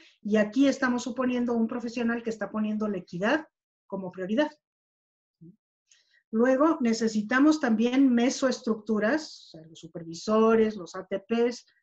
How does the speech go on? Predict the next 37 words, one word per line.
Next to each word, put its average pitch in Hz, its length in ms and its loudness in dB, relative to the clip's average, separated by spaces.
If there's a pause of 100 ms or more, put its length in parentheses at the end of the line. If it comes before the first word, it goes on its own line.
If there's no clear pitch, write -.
(340)
fortalecidas 226 1000 -2
para 202 320 -6
poder 240 440 -4
atender 226 520 2
a 233 80 0
esta 226 280 -4
planta 233 260 -4
docente 220 480 -2
que 214 80 -6
está 240 480 -4
en 220 140 -2
el 214 60 -8
centro 233 540 -6
de 202 140 -8
todo 247 260 -2
el 240 100 -4
quehacer 202 320 -6
de 196 100 -8
la 190 60 -8
educación. 196 460 -8 (680)
Entonces, 226 460 -2
su 339 160 -2
función 226 600 0
es 208 140 -10
una 214 160 -4
función 220 640 -2 (420)
de 214 340 0
apoyo, 185 500 -8 (560)
de 180 80 -8
formación 190 680 -6
y 214 100 -6
de 180 80 -6
apoyo. 170 400 -8 (1500)
Necesitamos 277 480 2
mayores 254 420 2
recursos 262 500 -2
fiscales 240 880 -4